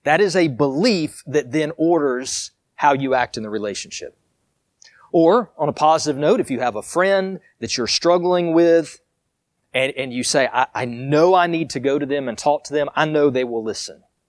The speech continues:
I, I know they will. I know they'll hear me.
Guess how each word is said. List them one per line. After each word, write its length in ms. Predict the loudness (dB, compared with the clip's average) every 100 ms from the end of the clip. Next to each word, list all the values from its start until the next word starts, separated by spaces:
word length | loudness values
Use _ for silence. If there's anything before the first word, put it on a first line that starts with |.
| -6
I, 160 | -6 -4
I 80 | -6
know 240 | 0 0
they 140 | 0 -4
will. 320 | -12 -16 -20 _ _ _
I 80 | -4
know 240 | 2 4
they'll 220 | 6 4 2
hear 280 | 2 4
me. 320 | 2 -2 -14